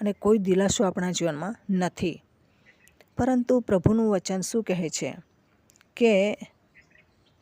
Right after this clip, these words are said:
મારી કૃપા તમારા પરથી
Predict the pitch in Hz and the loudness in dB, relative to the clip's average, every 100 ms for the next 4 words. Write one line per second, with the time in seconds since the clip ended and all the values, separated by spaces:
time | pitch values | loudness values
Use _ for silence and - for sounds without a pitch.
0 | - 196 190 190 196 247 - 196 - 160 | -6 -2 0 0 0 -2 0 -2 0 -4
1 | 127 - _ _ _ _ _ _ _ - | -4 -14 _ _ _ _ _ _ _ 0
2 | 190 190 202 196 240 - 233 | 0 2 0 -2 -4 -4 -6